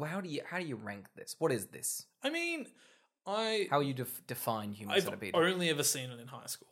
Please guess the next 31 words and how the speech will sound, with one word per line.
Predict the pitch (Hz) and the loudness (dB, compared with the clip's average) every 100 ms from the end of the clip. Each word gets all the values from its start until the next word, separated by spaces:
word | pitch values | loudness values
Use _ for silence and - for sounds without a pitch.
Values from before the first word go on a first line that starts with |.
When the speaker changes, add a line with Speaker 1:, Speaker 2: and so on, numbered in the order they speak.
| - | -10
Speaker 1:
Yeah. | 107 95 - _ | -6 -6 -8 _
Speaker 2:
I've | - 143 | -6 -4
never | 143 143 135 131 | 2 2 2 2
rewatched | 127 123 120 - - | -2 -4 -8 -8 -8
it. | 110 | -4
Speaker 1:
It's | 120 113 | -2 2
hard. | 139 135 131 | 8 8 8
I | 135 | 4
don't | 139 139 | 2 4
know | 131 | 4
who's | 120 120 107 | 4 0 -2
rewatching | 110 110 98 98 - - 92 | -2 -2 -2 -6 -8 -12 -10
it. | - | -6
Speaker 2:
Yeah. | 170 151 113 113 | 2 4 4 -2
Speaker 1:
I | - 123 | -4 -2
think | 143 131 | 0 0
it's | 131 | 2
like | 123 117 | 4 4
a, | 113 104 - _ _ - | 2 0 -2 _ _ -10
I | 117 | 0
mean, | 127 | 2
we | |
can | 127 | 6
get | 156 147 | 6 6
into | 139 120 | 4 0
it, | 104 | 2
but | 131 - 151 | 2 0 -2
generally, | 139 180 151 120 107 127 156 - | 2 2 4 2 2 -2 -6 -2
as | 120 | 0
a | 113 | 0
kid, | 113 131 110 120 131 | 0 2 2 0 -6